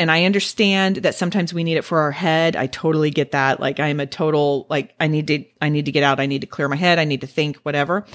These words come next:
But from a purely physiological perspective, missing that three hundred fifty energy burn is not going to equate to thirty-five hundred calories more of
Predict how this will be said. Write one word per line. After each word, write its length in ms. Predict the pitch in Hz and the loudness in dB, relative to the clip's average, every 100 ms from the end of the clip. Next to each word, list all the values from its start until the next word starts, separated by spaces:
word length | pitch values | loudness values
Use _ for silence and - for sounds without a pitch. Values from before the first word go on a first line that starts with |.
| - - - _ | -20 -18 -20 _
But 340 | 202 180 - - | 0 2 -2 -2
from 200 | 208 190 | 0 2
a 160 | 170 | 0
purely 840 | 160 - - 233 240 254 262 247 240 | -2 -6 -4 0 2 2 2 0 -2
physiological 1120 | - - 220 226 254 233 208 185 185 - 175 | -8 0 0 2 2 2 2 2 0 -4 -6
perspective, 840 | - 156 - 147 - 127 98 131 - _ _ _ - - - _ _ _ _ | -4 -8 -6 -8 -8 -8 -8 -10 -14 _ _ _ -20 -20 -20 _ _ _ _
missing 520 | 185 202 226 277 262 | 0 2 4 4 4
that 240 | 247 - - | 4 2 0
three 180 | 208 226 | 2 4
hundred 340 | 220 202 190 | 4 2 2
fifty 320 | 190 175 180 | 0 0 -2
energy 340 | 165 160 160 170 | 0 -2 -2 -6
burn 680 | - 160 143 131 139 151 _ _ | -4 -2 0 0 -4 -8 _ _
is 200 | 180 170 | -2 0
not 600 | 170 175 185 202 214 202 | 0 2 2 2 0 0
going 320 | 202 196 185 | 0 2 -2
to 200 | - 196 | -2 -4
equate 580 | - - - 226 220 - | -4 -6 -4 0 0 -2
to 180 | - 190 | -2 -2
thirty-five 760 | - - 185 196 190 208 175 - | 0 0 2 2 0 0 0 0
hundred 420 | 196 202 190 180 | 0 2 0 -2
calories 680 | - 190 190 185 170 165 | -2 2 2 2 2 0
more 320 | 170 156 151 151 | -2 -2 -2 -2
of 220 | 156 | -4